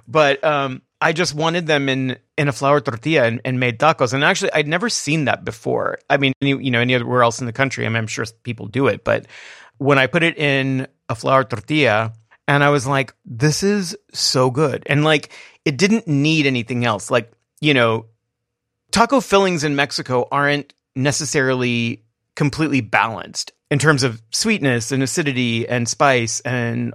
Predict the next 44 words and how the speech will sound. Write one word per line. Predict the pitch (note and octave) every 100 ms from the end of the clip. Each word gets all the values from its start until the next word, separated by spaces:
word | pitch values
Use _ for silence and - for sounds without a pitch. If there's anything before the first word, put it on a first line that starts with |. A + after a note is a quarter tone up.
| -
all | B2
of | A#2
those | C#3+ -
things, | A#2+ A2
because | - C#3 - A#3+ E3 C3 C#3+ - - - _ -
you | D#3 E3
always | E3 D3+ D3+ -
put | C#3
a | B2+
squeeze | - C3 A#2+
of | A2+
lime. | A2+ G2+ F#2+
You | B2 -
always | D3 D3 C#3 B2+
put | - B2+
cilantro | - B2+ B2 B2 B2+ A#2+ A#2 A#2+ -
and | A#2 A2 A2+ -
a |
little | A#2+ A#2+ A2+
bit | A#2+
of | A2+ A2+ _ -
raw | A2+ A#2+ A#2+
onion. | B2 A2+ G#2 F#2+ - - - -
You're | C3 C#3 -
always | D3 C#3+ C#3
putting | - C#3 B2+ B2+ - E3
other | D#3 D3 C3+
things, | D3 C3 A#2+ A2+ -
other | C3+
salsas | B2+ - C3 B2 A#2+ G#2+ -
on | A#2 A2
top. | - D3 A2 -
So | C3+ B2 B2 - - -
you | C#3+
achieve | C#3+ - F#3+ F#3+
the | C#3+
balance | B2+ A#2 A#2 A2+
by | B2+ A2+
the | G#2+
sum | G#2+ - C3 B2
total | - C3 A#2
of | G#2+
your | G#2+
ingredients. | G#2 A#2 D#3 A2+ G2+